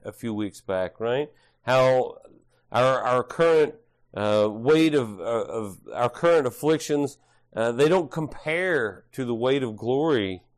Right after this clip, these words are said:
that, uh, that awaits us. And it's very important for us to understand that all things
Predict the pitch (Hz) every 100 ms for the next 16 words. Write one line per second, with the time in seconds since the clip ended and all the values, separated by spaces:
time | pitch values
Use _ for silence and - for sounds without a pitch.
0 | _ _ _ _ _ _ 104 120 113 110
1 | - _ _ _ - 104 95 92 90 90
2 | - - 104 123 123 117 131 220 - 117
3 | 90 80 - - - _ _ _ _ _
4 | 127 156 123 165 220 - 180 160 147 165
5 | - 135 170 156 - 160 170 160 139 123
6 | - _ _ _ - 135 165 160 165 165
7 | 147